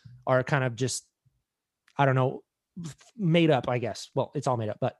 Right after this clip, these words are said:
you, you get what I'm trying to say. And they have the fact for, you know, like, the screams they, you know, and going through different doors and monsters assigned to kids. And, you know, there's this whole life just for monsters, and even Monsters University.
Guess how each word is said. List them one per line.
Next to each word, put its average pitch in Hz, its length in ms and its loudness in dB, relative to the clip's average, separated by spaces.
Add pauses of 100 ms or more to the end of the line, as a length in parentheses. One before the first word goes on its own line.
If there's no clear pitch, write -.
you, 185 180 4
you 208 180 2
get 214 160 6
what 160 140 8
I'm 139 100 4
trying 135 160 2
to 117 60 -2
say. 117 240 -2 (420)
And 135 400 2 (580)
they 151 140 4
have 147 160 4
the 135 60 -2
fact 139 320 2
for, - 100 -8
you 139 100 2
know, 123 240 -2
like, 123 200 -6 (400)
the 127 100 -6
screams 175 720 4
they, 120 320 0 (120)
you 139 160 -4
know, 113 280 -4
and 127 420 -2 (480)
going 151 240 4
through 151 140 -4
different 139 420 2
doors 135 520 8
and 113 200 -2 (440)
monsters 143 420 2
assigned 143 400 2
to 131 60 -2
kids. 143 580 2
And, 123 180 -4
you 131 60 -2
know, 131 100 0
there's 131 140 -2
this 127 120 -6
whole 170 280 4
life 135 460 2
just - 240 -2 (160)
for 120 180 -2 (160)
monsters, 131 480 -2
and 151 80 0
even 185 140 2
Monsters 139 420 2
University. 131 680 2